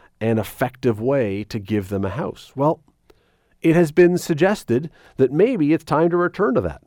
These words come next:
Maybe wartime housing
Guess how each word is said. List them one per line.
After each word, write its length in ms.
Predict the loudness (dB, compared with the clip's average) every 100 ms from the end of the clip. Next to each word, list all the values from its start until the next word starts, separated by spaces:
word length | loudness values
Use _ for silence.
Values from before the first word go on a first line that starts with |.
| _ _ _ -4
Maybe 800 | 2 2 2 0 -2 -6 -10 -14 _ _ _ _ _ _ _ _ _
wartime 760 | -4 2 6 4 4 2 2 2
housing 760 | 0 0 0 0 -4 -4 -8